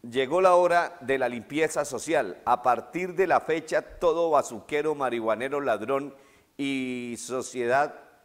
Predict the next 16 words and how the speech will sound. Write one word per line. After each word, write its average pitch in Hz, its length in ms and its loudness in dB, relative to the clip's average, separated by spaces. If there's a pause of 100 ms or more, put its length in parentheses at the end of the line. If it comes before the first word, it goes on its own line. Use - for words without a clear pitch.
(1080)
y 120 80 -8
perdón, 120 500 -4 (380)
y, 107 180 -12 (400)
y 95 80 -18
perdón, 95 580 -12
todos 120 280 -4
los 107 260 -8 (220)
consumidores 120 880 -4 (220)
son 131 240 -4
un 147 120 -6
estorbo 147 460 -2
para 127 180 -2
la 110 120 -2
sociedad 113 320 -2
y 131 100 -4
serán 131 380 -4